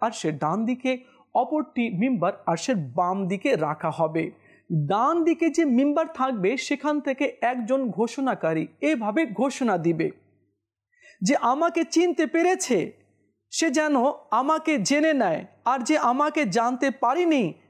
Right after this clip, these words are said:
সে যেন আমাকে জেনে নেয়। আমি জান্নাতের দারোগা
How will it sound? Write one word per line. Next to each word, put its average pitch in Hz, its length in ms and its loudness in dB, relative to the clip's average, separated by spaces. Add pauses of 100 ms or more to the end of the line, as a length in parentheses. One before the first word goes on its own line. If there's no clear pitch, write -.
সে 277 160 0
যেন 247 200 2 (160)
আমাকে 208 580 0 (260)
জেনে 311 340 2
নেয়। 180 320 0 (380)
আমি 269 340 2
জান্নাতের 269 880 0
দারোগা 214 540 2